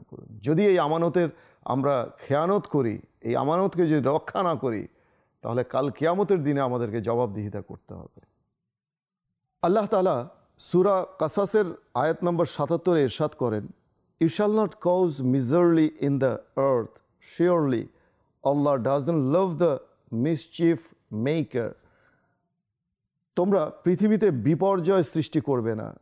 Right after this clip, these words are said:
নিশ্চয়ই আল্লাহ বিপর্যয় সৃষ্টিকারীকে পছন্দ করেন না। বিপর্যয় সৃষ্টিকারীকে আল্লাহ পছন্দ করেন না। কিন্তু আজকে আমরা করছি, ফিতনা সৃষ্টি করছি, বিপর্যয় সৃষ্টি করছি।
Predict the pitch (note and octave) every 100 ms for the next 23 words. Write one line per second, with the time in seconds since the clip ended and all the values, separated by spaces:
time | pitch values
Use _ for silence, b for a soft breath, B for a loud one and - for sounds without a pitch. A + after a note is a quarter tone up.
0 | - A2 C#3 - E3 - A#2+ A#2+ C#3+ F3+
1 | G3 B B B A2 F#2 D#3+ F#3+ F#3+ E3
2 | F#3 E3 - D#3+ - - D#3 C#3+ C3 E3
3 | E3 B2 B2 D3+ D#3 D3+ D3 - A2+ A2+
4 | G#2 G#2 G2+ G#2 A#2 A2 A2 _ _ _
5 | _ _ _ _ _ _ _ _ _ _
6 | _ _ _ G#2 B2 D#3 C3+ C#3+ B2 A#2+
7 | G#2+ A#2+ A#2 A2 G#2 A2+ G#2+ D3+ A3 _
8 | _ _ _ _ _ _ - - G#2+ F#2
9 | G#2+ - - - - _ _ _ _ _
10 | _ _ _ _ _ _ _ _ _ _
11 | - G#2 A#2+ A#2 - C3 C3 C3+ D#3+ D#3+
12 | - A#2 G#2 _ _ _ - A2+ C3 B2+
13 | C3 A#2 - A#2 A2+ - G#2 G#2 A#2 A2+
14 | A#2+ A2+ A2+ G2 A#2 A2 G#2+ - -